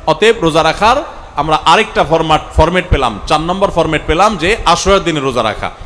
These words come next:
এই আশুরার দিনে যে রোজা রাখা, এটা আবার দুইটা রোজা আমরা জানি, নয় আর দশ, আর না হলে দশ আর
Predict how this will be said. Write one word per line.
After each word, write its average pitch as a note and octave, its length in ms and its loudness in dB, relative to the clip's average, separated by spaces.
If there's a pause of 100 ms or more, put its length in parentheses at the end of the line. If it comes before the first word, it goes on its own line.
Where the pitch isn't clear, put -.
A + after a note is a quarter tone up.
(360)
এই E3+ 200 -4
আশুরার A3+ 420 4
দিনে C4 160 2
যে A3+ 120 2
রোজা G3 220 4
রাখা, F3 440 2
এটা F#3 200 0
আবার F3 220 0
দুইটা G3+ 200 0
রোজা F3+ 200 0
আমরা E3 160 -2
জানি, D#3 320 0 (360)
নয় F#3 360 2
আর F3 160 0 (120)
দশ, A3 420 2 (420)
আর D#3+ 60 -4
না F3+ 120 0
হলে F#3 160 2
দশ E3+ 320 2
আর A3+ 200 6